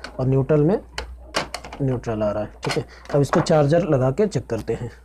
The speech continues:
ये रहा मेरे पास charger, ठीक है, ये charger है, ठीक है, ये चार्जर है,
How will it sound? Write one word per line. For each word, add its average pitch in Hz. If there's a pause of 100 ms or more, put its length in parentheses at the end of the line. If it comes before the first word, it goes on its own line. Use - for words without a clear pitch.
(680)
ये 143
रहा 156
मेरे 151
पास 165
charger, 143 (400)
ठीक 156
है, 190 (1040)
ये 135
charger 135
है, 165 (520)
ठीक -
है, 196
ये -
चार्जर 127
है, 190